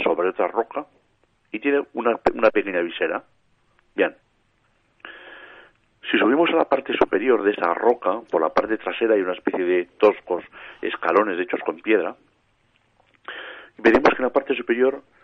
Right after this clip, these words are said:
lo primero que nos da-, nos damos cuenta es que la piedra está labrada y tiene ángulos. Es decir, creo que tiene, si no recuerdo mal, ocho lados. Bien.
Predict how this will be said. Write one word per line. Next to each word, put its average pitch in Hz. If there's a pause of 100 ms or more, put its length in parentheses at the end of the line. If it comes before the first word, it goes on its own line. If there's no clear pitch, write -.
(280)
lo 110
primero 131
que 143
nos 127
da-, 127
nos 120
damos 113
cuenta 117
es 101 (100)
que 92
la 85
piedra 113
está 98
labrada 95 (840)
y 98
tiene 117
ángulos. 92 (720)
Es -
decir, -
creo 113
que 120
tiene, 123
si -
no 104
recuerdo 107
mal, 123 (120)
ocho 113
lados. 73 (1400)
Bien. 98